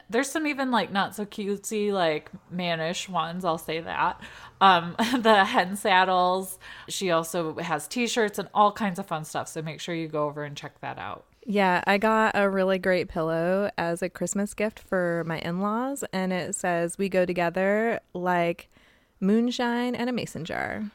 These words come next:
Speaker 2: 'Cause, you know, I
Speaker 1: Aw.
Speaker 2: drank moonshine while we were recording over at their house, so it was very appropriate.
Speaker 1: It is.
Speaker 2: So, yeah. Oh, and her shop is over at thimbleworks dot co, and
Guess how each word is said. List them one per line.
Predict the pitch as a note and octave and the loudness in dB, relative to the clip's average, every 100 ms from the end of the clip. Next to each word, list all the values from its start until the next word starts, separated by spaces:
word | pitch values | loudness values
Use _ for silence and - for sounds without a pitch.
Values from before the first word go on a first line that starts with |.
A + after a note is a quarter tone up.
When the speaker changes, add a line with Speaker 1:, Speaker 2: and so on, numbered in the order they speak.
| _ - | _ -8
Speaker 2:
'Cause, | A#3 G#3 A3 | -2 0 0
you | |
know, | F3 F2 F3+ C#3 | -2 -4 -6 -4
I | |
Speaker 1:
Aw. | |
Speaker 2:
drank | G#3+ A#3+ | -2 0
moonshine | A#3+ A#3 G#3+ D#3 D3 D#3+ | 0 0 0 -2 -4 -2
while | D#3+ | -2
we | E3+ | -2
were | F3 | -2
recording | F3 F#3 F3+ F3+ | -2 -2 -2 -2
over | F#3 | -2
at | F3+ | -4
their | F3 F3+ | -4 -4
house, | G3 E3 E3+ | -4 -4 -6
so | - E3 C3 | -6 -4 -4
it | F#3+ | -4
was | G3 | -4
very | F#3+ G3 | -4 -4
appropriate. | G3 G3 G#3 - - - A#3 _ A3+ | -4 -6 -4 -6 -6 -8 -14 _ -14
Speaker 1:
It | A3 G#3 | -12 -8
is. | C#4+ G4 D#4+ F#3+ F3 D#3+ E3+ - - - _ _ _ - | -4 -2 0 0 0 -2 -6 -16 -20 -20 _ _ _ -6
Speaker 2:
So, | - | -2
yeah. | A#3+ C#4 - | 0 2 4
Oh, | A#3+ - | 4 4
and | A#3 A3+ | 2 0
her | A3 C4 C#4 | 0 2 2
shop | D4 D4+ D4+ | 0 -2 2
is | C#4+ C4+ C4 - | 2 2 0 0
over | G#3+ A3 A3 G#3+ | 0 2 2 2
at | G3 G3 - - | 0 -2 -4 -2
thimbleworks | G3+ G#3+ A#3+ A#3+ B3+ B3+ - F#3 | 0 2 0 0 0 -4 -8 -2
dot | G3 F3+ F#3 - - G3 F#3 - - | 0 0 -2 -4 -6 -4 -4 -4 -2
co, | E3 A2+ - A3+ - - _ _ | 0 0 -2 -6 -10 -20 _ _
and | - F#3+ F#3 F#3 F#3 | 0 2 2 2 0